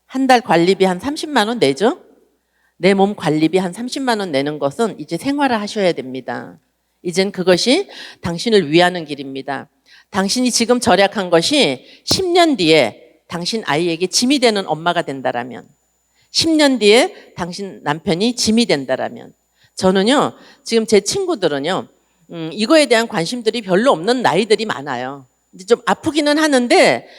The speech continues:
이제는 리타이어 하고 나니까 돈이, 소득이 없다 보니까 선뜻 이렇게 못 먹어요. 그래서 제가 하는 멘트는 결국은 네 남편이 아프면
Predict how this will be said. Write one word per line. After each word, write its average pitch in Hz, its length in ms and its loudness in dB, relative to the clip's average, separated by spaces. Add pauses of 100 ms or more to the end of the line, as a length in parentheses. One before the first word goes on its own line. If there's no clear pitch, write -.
(120)
이제는 226 600 -2 (280)
리타이어 269 420 2
하고 226 220 2
나니까 175 400 -2
돈이, 233 300 0 (320)
소득이 370 380 4
없다 190 260 4
보니까 156 460 -2 (260)
선뜻 311 380 -2
이렇게 170 220 -8
못 156 140 -2
먹어요. 139 580 0 (480)
그래서 180 140 -6
제가 185 240 2
하는 226 340 0 (160)
멘트는 156 640 -4 (1200)
결국은 185 460 4
네 165 100 0
남편이 175 500 0
아프면 147 640 -2